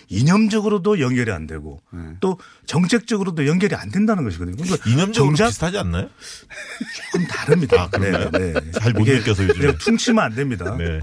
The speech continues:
Speaker 1: 통째로 분석을 하시면 안 됩니다. 근데 이렇게 되면 단일화는 했는데 정작 유권자들은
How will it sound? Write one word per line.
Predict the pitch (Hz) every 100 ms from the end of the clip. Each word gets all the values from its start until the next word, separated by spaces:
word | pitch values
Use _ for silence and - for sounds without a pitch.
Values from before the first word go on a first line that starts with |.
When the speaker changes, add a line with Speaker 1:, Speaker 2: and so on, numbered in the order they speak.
| 403
Speaker 1:
통째로 | - 214 - 214 208
분석을 | 170 151 147
하시면 | 127 120 127
안 | 90
됩니다. | 87 80 90 80 80
근데 | 185 139 - - -
이렇게 | 180 247 220
되면 | 131 110 143 104 80 - - _ - - _ _
단일화는 | - 214 254 262 247 233 202
했는데 | 202 202 196 196 247 247 _ _ _ _ _ _ _ -
정작 | 139 143 180 156
유권자들은 | 107 113 151 127 110 127 170